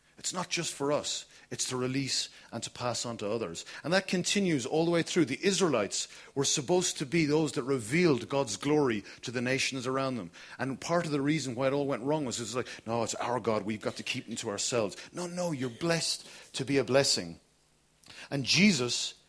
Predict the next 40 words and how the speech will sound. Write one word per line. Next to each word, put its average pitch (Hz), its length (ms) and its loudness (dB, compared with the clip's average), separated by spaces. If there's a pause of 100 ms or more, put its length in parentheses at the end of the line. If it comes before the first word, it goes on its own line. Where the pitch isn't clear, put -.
(1080)
came 165 320 0
fully 151 480 2
to - 120 -6
reveal 117 500 0
who 113 140 -4
the 117 140 -6
Father 131 400 -2
was 117 320 0
so 127 160 -4
that 123 180 -8
others 151 320 0
could - 180 -6
see - 220 0
and 120 100 -8
say, 110 100 -8 (100)
"I 123 160 -6
want 120 180 -8
to 110 80 -10
know 104 240 -8
him." 80 240 -12 (460)
That's - 260 -4
what 165 60 -2
his 139 140 -2
purpose - 460 -6
was. 107 460 -4 (500)
He 131 80 -6
came, 180 340 0
yes, 180 280 6
to - 140 -8
die. 120 460 2 (160)
He 131 80 -8
came, 156 260 -2
yes, 165 300 2
so - 200 0
that 143 80 -2
we 143 120 0
for-, 110 300 -10 (100)
could 135 140 -6
be 131 80 -4
forgiven. 123 440 -4